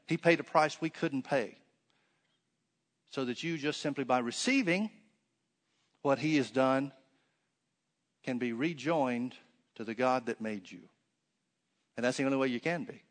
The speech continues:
I don't care what a man's philosophy is. I don't care what his,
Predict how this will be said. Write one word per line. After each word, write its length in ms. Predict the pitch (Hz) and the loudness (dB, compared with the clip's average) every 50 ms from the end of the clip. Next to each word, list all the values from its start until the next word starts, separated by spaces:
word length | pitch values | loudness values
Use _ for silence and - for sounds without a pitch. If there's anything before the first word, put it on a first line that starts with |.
| _ _ _ _ _ _ _ _ _ _ _ _ _ _ _ - - - - | _ _ _ _ _ _ _ _ _ _ _ _ _ _ _ -20 -8 4 6
I 60 | 135 | 6
don't 160 | 151 156 151 | 6 6 6
care 100 | 160 156 | 2 4
what 140 | 151 151 147 | 4 4 4
a 20 | |
man's 240 | 147 151 151 147 143 | 4 4 4 2 2
philosophy 480 | - 151 151 156 165 160 - - 165 165 | 2 4 6 6 6 6 4 0 0 2
is. 160 | 170 165 - | 2 2 2
I 60 | 156 | 2
don't 120 | 143 143 - | 0 0 0
care 160 | - 147 139 | -2 0 2
what 140 | 135 147 139 | 2 2 0
his, 220 | 127 113 - - | 0 -4 -6 -12